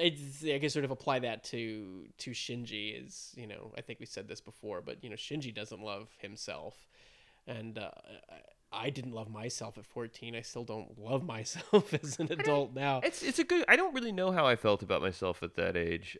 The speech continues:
Speaker 2: I think I wasn't thinking about it very much.
Speaker 1: Right.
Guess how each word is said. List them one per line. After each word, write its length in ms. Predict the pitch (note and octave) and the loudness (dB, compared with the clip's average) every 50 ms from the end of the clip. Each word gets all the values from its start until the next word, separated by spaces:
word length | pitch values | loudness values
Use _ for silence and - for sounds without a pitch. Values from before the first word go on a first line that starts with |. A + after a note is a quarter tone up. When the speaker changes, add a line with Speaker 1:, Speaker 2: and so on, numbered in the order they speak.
| - | 0
Speaker 2:
I 160 | - G#2+ G#2+ | 2 2 2
think 200 | A2+ C3 D#3 D#3+ E3 | 2 0 -2 2 2
I 80 | D3 | 4
wasn't 400 | A2+ F#2+ G#2 G2+ F#2+ G2 F#2 - - _ _ _ _ _ | 4 4 2 2 2 0 -4 -6 -10 _ _ _ _ _
thinking 340 | - F#2 F#2 F2+ - F#2 F2 E2+ | -6 -4 -4 -4 -4 -6 -6 -6
about 260 | E2 F2 E2+ E2+ E2+ | -4 -4 -4 -4 -4
it 100 | - - | -4 -4
very 220 | F2 D#2+ E2+ E2 | -6 -6 -6 -8
much. 340 | E2 E2+ - - - - - - - - - | -10 -12 -12 -12 -12 -14 -16 -18 -20 -14 -10
Speaker 1:
Right. 320 | C3 B2+ G#2+ F2 - - | -6 -6 -6 -6 -6 -10